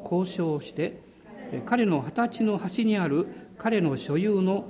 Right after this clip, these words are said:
マクペラの洞穴を私に譲ってくれるようにしてください。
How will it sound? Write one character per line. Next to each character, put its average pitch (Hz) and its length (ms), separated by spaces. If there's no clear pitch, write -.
マ 147 140
ク 247 160
ペ 226 160
ラ 202 100
の 202 220
洞 180 240
穴 175 220
を 214 220
私 185 360
に 175 140
譲 165 200
っ - 20
て 208 200
く 185 120
れ 190 100
る 139 100
よ 101 160
う 101 60
に 185 180
し - 80
て 131 140
く 113 80
だ 107 120
さ 101 180
い。 95 60